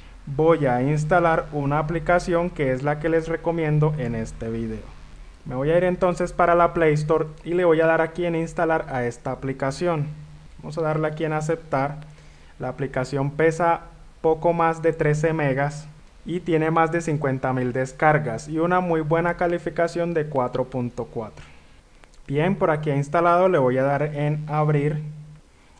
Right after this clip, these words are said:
Me van a salir unos pasos, le voy a dar aquí en esta flechita. Vamos a darle de nuevo. Y nos va a pedir que habilitemos las notificaciones para esta aplicación. Vamos a darle en este botón.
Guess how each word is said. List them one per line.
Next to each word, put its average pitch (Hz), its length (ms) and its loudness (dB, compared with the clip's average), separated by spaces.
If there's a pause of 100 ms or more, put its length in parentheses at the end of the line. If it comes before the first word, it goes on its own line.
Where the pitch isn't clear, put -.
Me 160 80 0
van 165 180 6
a 214 60 4
salir 185 320 2
unos 196 300 2
pasos, 160 440 2
le 165 80 0
voy 139 140 2
a 143 60 2
dar 156 100 2
aquí 160 220 -2
en 160 60 0
esta 156 280 -2
flechita. 156 640 -4 (1040)
Vamos 143 240 -12
a 151 40 -4
darle 147 260 -2
de 151 120 2
nuevo. 131 380 0 (460)
Y 214 160 4
nos 190 200 2
va 160 60 6
a 151 80 2
pedir 190 320 2
que 196 100 -2
habilitemos 147 880 0
las 135 220 -4
notificaciones 131 1040 -6
para 113 380 -4
esta 110 240 -10
aplicación. 127 680 -4
Vamos 120 320 -6
a 151 100 -2
darle 147 340 -2
en 147 80 0
este 143 260 -4
botón. 143 500 -4